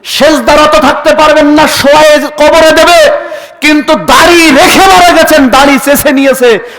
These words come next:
মালাকুল মউত। এমনটা ঘটেছে কোনোদিন? দাড়ি যদি রেখে যান, কবরে গিয়ে মুনকার নাকির বলতে পারে যে, "ও, let's go, let's go back,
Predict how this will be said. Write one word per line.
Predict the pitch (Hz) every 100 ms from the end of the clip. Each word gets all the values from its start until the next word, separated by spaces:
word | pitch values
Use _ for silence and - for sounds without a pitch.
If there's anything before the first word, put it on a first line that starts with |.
| -
মালাকুল | 226 247 240 226
মউত। | 226 226
এমনটা | 226 233 226
ঘটেছে | 170 220 262
কোনোদিন? | 262 254 170 113 - 196 165 151 - - - _ _ _ _
দাড়ি | 123 214 262 294 294 285
যদি | 294 294 294
রেখে | 285 294 285
যান, | 294 294 269 - - - _ _ _ _
কবরে | - 285 285 285 277
গিয়ে | 285
মুনকার | 277 285 277 285
নাকির | 277 285 277 285
বলতে | 285 294 285
পারে | 294 285
যে, | 285
"ও, | 285
let's | 277 277 - 196
go, | 254 190 - - - _ _ _
let's | - 269 - 185
go | 262
back, | 185 240 - -